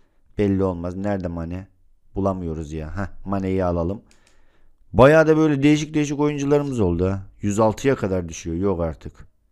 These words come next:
Mane abi hiçbir şey yaramıyor ya. Gerçekten tam satılmalık ama satacak da şey yok yani. Anladın mı?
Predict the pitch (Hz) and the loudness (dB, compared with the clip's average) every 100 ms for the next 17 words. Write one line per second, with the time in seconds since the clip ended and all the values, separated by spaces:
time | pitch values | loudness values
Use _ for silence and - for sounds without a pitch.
0 | _ _ _ _ _ _ 90 98 151 147 | _ _ _ _ _ _ -6 0 2 2
1 | 120 120 113 123 - 123 117 107 117 101 | 2 2 2 -2 -6 -4 0 2 0 -2
2 | 87 82 82 80 80 80 85 98 113 - | -6 -4 -4 -4 -6 -8 -6 -2 -2 -4
3 | - 107 107 - 127 127 110 120 117 131 | -10 -12 -12 -8 -8 -6 -8 -6 -4 -4
4 | 147 123 127 147 - - - _ - - | -2 -4 -4 -8 -18 -20 -20 _ -10 -6
5 | 110 120 127 147 123 107 113 117 123 120 | -2 0 2 0 -2 -4 -2 0 0 -2
6 | 92 80 80 85 95 117 127 90 80 | -6 -6 -6 -8 -8 -8 -8 -10 -10